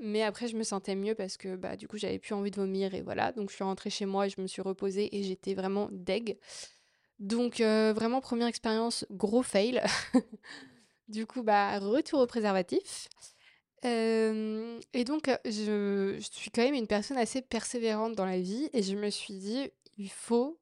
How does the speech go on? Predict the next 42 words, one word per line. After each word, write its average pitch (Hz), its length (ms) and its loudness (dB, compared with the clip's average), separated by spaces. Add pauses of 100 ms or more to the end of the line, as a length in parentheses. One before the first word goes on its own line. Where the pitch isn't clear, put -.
(120)
que 220 380 -2
j'arrive 208 600 2
à - 120 -4
mettre 190 300 -4
un - 20 -8
stérilet. » 190 560 -4 (480)
Euh, 196 180 0
c'était 196 260 -4
un 190 80 -2
peu 240 120 -8
mon 208 160 -2
petit 196 220 -8
défi. 226 520 -2 (200)
<laughs> 226 100 2 (640)
Euh, 202 720 2 (380)
parce 202 260 -4
que, 233 100 -2
bah, 208 200 4
ça 196 160 -2
m'a, 180 840 -2
ça 202 180 -2
m'a 190 140 2
saoulée, 269 340 2
en 202 80 2
fait. 185 220 -2 (100)
Je 180 40 -8
me, 180 180 -4
je 180 120 -8
me 185 120 -4
suis 180 240 -8
dit : « 202 180 -2
Mon 196 260 -4
corps 226 280 -2
rejette 196 380 -2
ça 226 180 -2
alors 196 240 0
que 202 100 -4
c'est - 140 -8
quelque 202 260 0
chose 220 300 -2
dont 190 260 2 (460)
j'ai 196 440 2